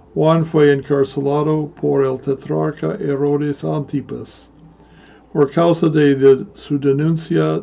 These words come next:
del adul-, adulterio de Herodes con la mujer de su hermano.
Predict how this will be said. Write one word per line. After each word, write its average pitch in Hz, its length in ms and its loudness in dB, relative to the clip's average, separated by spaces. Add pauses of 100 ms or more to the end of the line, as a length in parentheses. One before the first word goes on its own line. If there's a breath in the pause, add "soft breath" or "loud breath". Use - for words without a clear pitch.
del 139 580 -2 (380)
adul-, 135 560 -4 (220)
adulterio 160 1080 0 (580 loud breath)
de 139 160 4
Herodes 151 640 4
con 147 260 -4
la 135 80 2
mujer 131 460 -2
de 139 180 2
su 139 220 -4
hermano. 135 600 -6